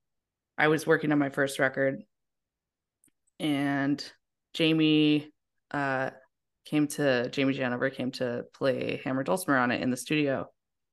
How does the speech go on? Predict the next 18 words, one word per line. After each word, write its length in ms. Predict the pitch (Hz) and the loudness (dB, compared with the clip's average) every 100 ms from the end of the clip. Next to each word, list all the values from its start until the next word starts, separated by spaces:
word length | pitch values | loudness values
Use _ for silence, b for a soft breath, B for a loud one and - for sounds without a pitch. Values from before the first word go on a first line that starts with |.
| _ _ _ | _ _ _
And, 540 | - 131 127 123 123 - | -10 -6 -4 -4 -6 -4
you 80 | 156 | 0
know, 100 | 139 | 2
we 100 | 135 | 2
knew 140 | 139 135 | 2 0
each 140 | 131 | 0
other 180 | 135 127 | 0 0
from, 200 | 120 117 | -2 -6
like, 180 | 113 - | -6 -6
me 100 | 139 | -6
sitting 280 | 139 - - | -4 -4 -2
in 80 | - | -4
with 120 | 143 | -4
them 300 | - 131 - | -4 -2 -4
a 60 | - | -4
bunch. 360 | - - - | -2 -2 -4
And, 280 | - 120 - _ _ _ _ _ _ _ _ _ - | -4 -4 -6 _ _ _ _ _ _ _ _ _ -4
um, 540 | 147 135 127 95 - | 2 4 2 0 -4